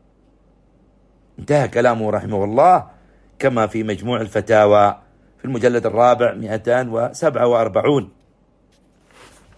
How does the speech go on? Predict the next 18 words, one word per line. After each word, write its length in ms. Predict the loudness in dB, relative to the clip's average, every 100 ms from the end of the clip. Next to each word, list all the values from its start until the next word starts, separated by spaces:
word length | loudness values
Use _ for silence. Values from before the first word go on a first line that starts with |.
| _ _ _ _ _ _ _ _ _ _ _ _ _ _ _ _ -20 -4
إذن 280 | 2 4 2 0 -20 _
كل 240 | -2 0 2
مولود 580 | 2 4 4 4 4 0 _ _ _ _ -6
يولد 600 | 0 2 4 2 0 -8 -12 _
على 300 | -2 2 2
معرفة 500 | 0 0 0 0 -4 -6
الله 500 | -8 2 4 4 -2 _ _ _ _ _ _ _ _ -6
والإقرار 720 | -4 -4 -2 2 4 2 2
به، 420 | 2 4 2 -2 _ _ _ _ _ _ _ -4
فلا 260 | 0 2
تجد 340 | 2 -4 -4 -6
أحدا 480 | -2 -2 0 0
إلا 540 | 0 -2 -4 -2 0 0
وهو 400 | 2 2 2 2
يقر 600 | 2 2 2 4 2 0 _ _ _ _ _ _ -10
بأن 360 | -6 -4 -4 -2
له 320 | -2 -2 -4
صانعا، 680 | 0 2 2 0 -2 -4